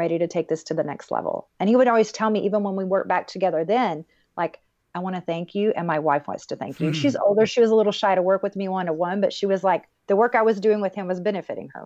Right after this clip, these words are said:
Speaker 1: right?
Speaker 2: Hmm.
Speaker 1: So when we started working together again, he says, "My wife keeps thanking me for the work that I've been doing. And she says she's so excited to see how this next level is gonna be." So I did another session with him and talked with him some more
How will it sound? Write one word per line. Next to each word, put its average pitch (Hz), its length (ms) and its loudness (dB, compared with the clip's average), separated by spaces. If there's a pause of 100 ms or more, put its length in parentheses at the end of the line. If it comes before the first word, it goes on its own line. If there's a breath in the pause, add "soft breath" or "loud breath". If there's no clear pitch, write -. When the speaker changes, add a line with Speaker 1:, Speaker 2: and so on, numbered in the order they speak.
(100)
Speaker 1:
right? - 140 -4
Speaker 2:
Hmm. 135 160 -10 (320 loud breath)
Speaker 1:
So 214 480 4
when 214 120 -4
we 226 100 0
started 269 220 2
working 269 320 2
together 220 280 2
again, 233 220 0
he 220 60 -2
says, 190 220 -6
"My 185 140 -4
wife 190 280 0
keeps - 300 -12
thanking 196 400 -4
me 170 160 -6
for 180 160 -4
the 175 100 0
work 180 300 2
that 165 100 0
I've 165 140 2
been 165 180 -6
doing. 170 480 -2 (300 soft breath)
And 160 100 -8
she 190 140 -2
says 180 180 0
she's - 240 -8
so 220 320 2
excited 196 480 2
to 165 80 -2
see 180 300 -2
how 165 180 -2
this 170 240 -6
next 160 280 -10
level 165 340 0
is 160 140 -4
gonna 160 180 -4
be." - 400 -2 (480)
So 208 160 4
I 190 120 6
did 214 140 6
another 233 280 6
session 208 400 0
with 196 120 -4
him 185 220 -4
and 180 80 -8
talked - 260 -8
with 190 120 -6
him 190 120 -8
some 185 200 -8
more 180 280 -4